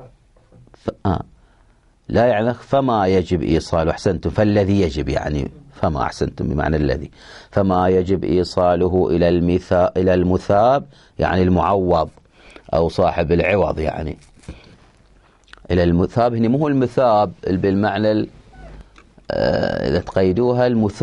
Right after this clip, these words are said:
ليس المثاب هنا بمعنى المثاب المصطلح، لا، يعني ال-، ال-، صاحب العوض. عرفتم؟ لا يصير خلط في العبارة. هني المثاب صاحب العوض،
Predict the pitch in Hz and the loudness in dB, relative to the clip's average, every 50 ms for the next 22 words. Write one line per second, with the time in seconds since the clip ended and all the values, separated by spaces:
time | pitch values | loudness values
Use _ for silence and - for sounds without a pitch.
0 | 127 110 127 143 147 - - 143 123 120 120 135 127 107 123 123 127 120 98 90 | 0 0 0 0 -2 -2 -4 -4 -2 -2 0 0 -2 0 0 0 0 -2 -2 0
1 | 98 113 113 120 120 120 - 113 123 123 123 123 117 107 104 - - 110 110 110 | 0 0 0 0 0 -2 -2 -2 -2 0 0 0 0 0 -2 0 0 0 0 0
2 | 98 107 101 92 90 87 98 110 - - - - 101 92 90 - - - - - | 0 -2 -2 -2 -2 -2 -4 -4 -6 -6 -4 -2 -2 0 -2 -4 -4 -6 -16 -20
3 | _ _ - - - - - - _ _ _ - - 92 107 123 127 107 87 - | _ _ -20 -20 -20 -20 -20 -20 _ _ _ -4 0 2 2 2 2 2 0 -2
4 | - - _ _ - _ _ _ _ _ _ _ _ _ - - - 85 87 92 | -6 -10 _ _ -20 _ _ _ _ _ _ _ _ _ -8 -4 -2 -2 0 0
5 | 104 107 107 110 110 110 107 - 98 110 110 - - - - 50 50 50 50 - | 2 2 2 2 2 0 0 0 0 0 0 0 -2 -4 -6 -4 -4 -2 -4 -4
6 | - - 139 127 - - 143 131 127 113 101 123 143 107 85 71 - - - - | -4 -2 -2 0 0 0 0 0 0 0 2 2 2 2 0 0 -2 -6 -14 -20
7 | _ - - - - - - - - - - - - - - - - - - - | _ -20 -20 -20 -20 -18 -18 -18 -20 -20 -20 -20 -20 -18 -18 -18 -20 -20 -20 -20
8 | - - - - 95 95 92 82 - - 104 104 113 113 104 101 - - 90 - | -20 -14 -6 -2 0 0 0 -2 -2 -2 -2 0 0 0 0 -2 -2 -4 -6 -2
9 | - 104 92 - - 87 80 87 85 78 82 80 76 73 73 69 - - - - | -2 -2 -2 -2 -2 -2 0 0 0 0 2 2 0 0 0 -2 -6 -6 -14 -18
10 | - - - - - - - - - - - 80 78 82 90 95 113 131 139 127 | -18 -18 -18 -18 -20 -20 -20 -18 -12 -8 -6 -4 -2 0 0 2 2 2 2 2
11 | 120 123 127 135 135 - 90 92 98 98 95 95 - - 120 131 139 131 - - | 0 0 0 -2 -2 -2 0 0 2 0 0 -2 0 0 0 0 0 -2 -2 0
12 | 127 127 135 - - 151 139 151 147 120 87 87 95 92 98 92 80 65 | 0 0 0 0 -2 -4 -2 -2 -2 -2 0 0 0 2 2 0 0 -4